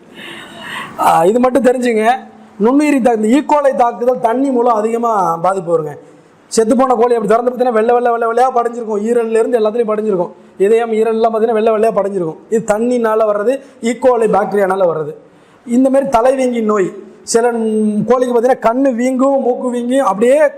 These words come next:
கண்ணே மறைச்சிரும், கண்ணுல சலை வர்ற மாதிரி இருக்கும். இது வந்து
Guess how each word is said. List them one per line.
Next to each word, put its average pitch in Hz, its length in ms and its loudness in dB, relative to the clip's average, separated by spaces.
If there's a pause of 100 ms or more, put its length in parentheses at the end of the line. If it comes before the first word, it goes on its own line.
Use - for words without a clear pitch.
(300)
கண்ணே 277 240 0
மறைச்சிரும், 254 500 0 (380)
கண்ணுல 262 240 2
சலை 220 300 2
வர்ற 226 140 -2
மாதிரி 226 140 0
இருக்கும். 208 160 -4
இது 226 120 -2
வந்து 247 200 0